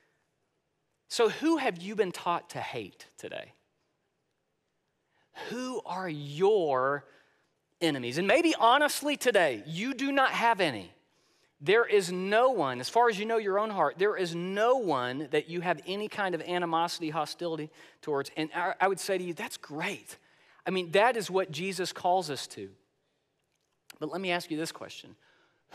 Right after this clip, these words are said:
Who has hostility towards you? Jesus didn't have hostility towards anyone, but he had enemies because there were people hostile towards him. I love what Dallas Willard says. Dallas Willard, he says,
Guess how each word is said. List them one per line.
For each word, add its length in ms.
Who 260
has 280
hostility 840
towards 460
you? 420
Jesus 840
didn't 220
have 160
hostility 480
towards 300
anyone, 340
but 80
he 200
had 140
enemies 380
because 320
there 100
were 80
people 480
hostile 720
towards 480
him. 220
I 80
love 160
what 180
Dallas 400
Willard 380
says. 320
Dallas 340
Willard, 260
he 100
says, 220